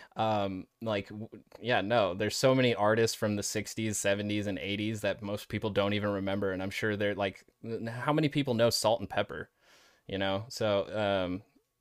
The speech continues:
yeah, that's just dumb. Um, but the thing is, what was I gonna say? My brain slipped. Yeah, I don't know. That,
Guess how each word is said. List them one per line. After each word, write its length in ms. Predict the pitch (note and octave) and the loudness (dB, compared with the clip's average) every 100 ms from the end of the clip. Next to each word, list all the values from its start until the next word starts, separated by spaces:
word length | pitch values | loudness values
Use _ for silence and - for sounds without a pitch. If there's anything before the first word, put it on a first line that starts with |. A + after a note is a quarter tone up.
| _ _ _ _ _ _ _ _ - _ _ _ _ | _ _ _ _ _ _ _ _ -20 _ _ _ _
yeah, 240 | A#2 G#2+ F2 | 0 2 2
that's 240 | A2 - | -2 -4
just 260 | - G#2+ - | -6 -6 -2
dumb. 360 | G#2 F#2 F#2+ - - - - - - | 0 0 -2 -8 -20 -20 -20 -14 -2
Um, 640 | A#2 A2 A2 G#2+ G#2+ G2+ - _ _ - | 2 4 4 2 0 -4 -10 _ _ -12
but 320 | A2+ A#2+ A2+ | 2 2 2
the 240 | A#2 A#2+ A2+ | -2 -4 -4
thing 380 | - E3+ E3 | -2 2 4
is, 640 | C3 A#2+ A#2 A2 G#2 - - _ _ | 4 4 2 0 -6 -12 -18 _ _
what 160 | G2 A#2+ | -6 -4
was 120 | A2 | -2
I 120 | G#2 | -4
gonna 340 | G2 G2+ F#2+ | -4 -6 -6
say? 420 | - G2 F2 D#2 - - _ _ _ _ _ _ _ _ | -8 -6 -6 -6 -10 -20 _ _ _ _ _ _ _ _
My 140 | - G2+ | -10 -8
brain 320 | G2 G2 F#2 | -6 -6 -6
slipped. 460 | - F#2 E2 - - _ _ _ _ _ _ _ _ _ _ _ _ _ _ _ _ | -8 -8 -8 -10 -20 _ _ _ _ _ _ _ _ _ _ _ _ _ _ _ _
Yeah, 320 | - A2 G2+ F#2 | -6 0 2 4
I 100 | B2 | 4
don't 140 | A#2 | 4
know. 240 | G2+ G2 G2 | 4 0 0
That, 200 | A#2+ | 0